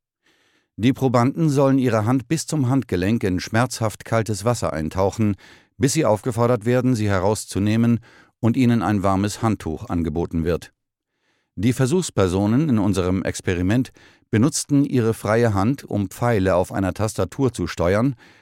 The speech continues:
und so ein kontinuierliches Protokoll ihrer Schmerzempfindungen zu liefern. Eine direkte Kommunikation ihres erlebenden Selbst.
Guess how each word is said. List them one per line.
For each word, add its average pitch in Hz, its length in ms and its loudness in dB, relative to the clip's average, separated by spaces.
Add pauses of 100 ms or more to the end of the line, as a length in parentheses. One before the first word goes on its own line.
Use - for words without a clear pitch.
(120)
und 113 160 2
so 135 180 2
ein 123 280 2
kontinuierliches 120 1040 0
Protokoll 113 800 -2
ihrer 87 340 0
Schmerzempfindungen 101 1000 0
zu 117 140 -2
liefern. 87 440 -2 (720)
Eine 113 200 4
direkte 127 420 0
Kommunikation 113 920 0
ihres 95 500 -2
erlebenden 101 680 0
Selbst. - 500 -4